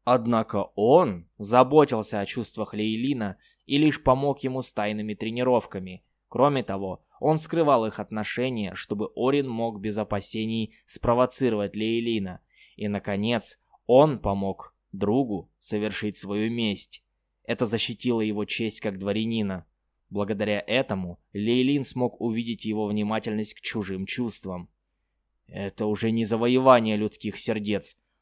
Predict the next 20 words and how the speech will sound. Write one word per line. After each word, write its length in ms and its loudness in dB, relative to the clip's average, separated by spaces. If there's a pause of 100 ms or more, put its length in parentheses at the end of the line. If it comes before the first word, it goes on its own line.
но 160 -4
использование 640 -2
искренности, 1000 -2 (100)
чтобы 400 -2
тронуть 500 2
их. 320 -6 (300)
Стоит 460 2
сказать, 420 0
что 480 0 (240)
это 320 -2
действительно 720 -2
достойно 540 -2
семьи 600 -4
Льва 380 -2
Сатина 460 -4
с 40 -4
золотой 460 -2
гривой, 480 -2 (220)
лидера 440 0
Альянса 840 -2